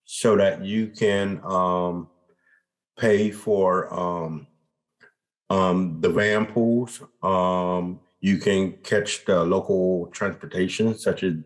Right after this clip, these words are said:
buses, light rails, et cetera. Um, I can say, um, I have two employees enrolled who catches Amtrak from Charlotte and Greensboro.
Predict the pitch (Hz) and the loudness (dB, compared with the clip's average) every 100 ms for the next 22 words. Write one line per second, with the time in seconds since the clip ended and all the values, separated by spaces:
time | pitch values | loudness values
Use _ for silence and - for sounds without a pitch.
0 | - 90 - 92 95 87 85 69 90 87 | -2 -2 0 -4 0 0 -2 0 0 2
1 | 90 - _ _ - _ - - 110 98 | 0 -6 _ _ -20 _ -6 -2 0 2
2 | 123 82 - - - - - - 92 92 | 2 0 -4 -16 -20 -20 -14 -4 0 2
3 | 90 80 - 92 - 104 104 - 110 104 | 0 -2 -4 -4 0 0 0 0 2 4
4 | 98 90 87 82 80 78 - _ - 87 | 4 4 2 0 -4 -10 -18 _ -6 0
5 | 92 101 95 - - 123 120 117 110 107 | 2 2 2 0 0 2 2 2 -2 -2
6 | 107 92 95 92 92 98 107 - - 85 | -2 0 -2 0 0 0 -2 -6 -14 -16
7 | - 107 95 82 - 95 98 90 95 101 | -4 0 0 0 0 0 0 -4 -2 -2
8 | 98 95 107 98 - 95 80 - 90 95 | -2 0 0 0 -2 -6 -4 0 2 2
9 | 101 - _ _ _ _ _ - 101 - | 0 -4 _ _ _ _ _ 0 0 2
10 | 101 113 113 - - - - | 2 4 2 -2 -6 -6 -10